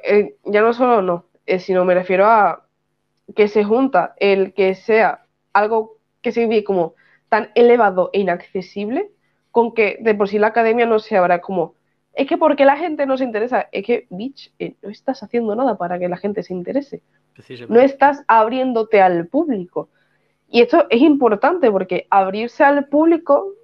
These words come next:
Speaker 1: no quiere decir vulgarizarse. O sea, democratizar el conocimiento no es vulgarizar el conocimiento. Lo
Speaker 2: El
Speaker 1: que hay que hacer
Speaker 2: conocimiento de
Speaker 1: es
Speaker 2: esa gente ya está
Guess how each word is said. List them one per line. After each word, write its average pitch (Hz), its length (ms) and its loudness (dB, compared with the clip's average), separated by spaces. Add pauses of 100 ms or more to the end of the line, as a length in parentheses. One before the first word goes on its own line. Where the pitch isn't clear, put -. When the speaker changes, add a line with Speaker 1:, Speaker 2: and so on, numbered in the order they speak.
(240)
Speaker 1:
no 233 420 0
quiere 269 300 2
decir 214 480 -2 (240)
vulgarizarse. 185 1040 -2 (240)
O - 20 -20
sea, 175 300 0 (400)
democratizar 214 760 2
el 240 120 0
conocimiento 254 800 0
no 277 140 4
es 233 160 0
vulgarizar 190 680 2
el 170 80 -4
conocimiento. 165 840 -2 (420)
Lo 175 120 -2
Speaker 2:
El 165 40 -2
Speaker 1:
que 185 60 2
hay 185 80 2
que 214 80 0
hacer 220 180 -2
Speaker 2:
conocimiento - 100 -2
de 139 60 -6
Speaker 1:
es - 80 -8
Speaker 2:
esa 131 80 -2
gente 262 220 2
ya - 40 -8
está - 40 -8